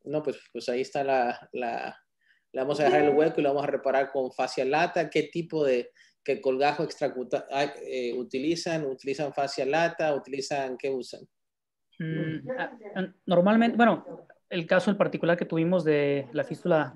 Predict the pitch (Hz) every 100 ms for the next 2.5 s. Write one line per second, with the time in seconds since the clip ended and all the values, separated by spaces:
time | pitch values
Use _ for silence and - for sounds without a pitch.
0 | - 165 165 175 175 165 165 185 190 _
1 | _ _ _ - 170 180 160 165 175 180
2 | 160 147 143 139 131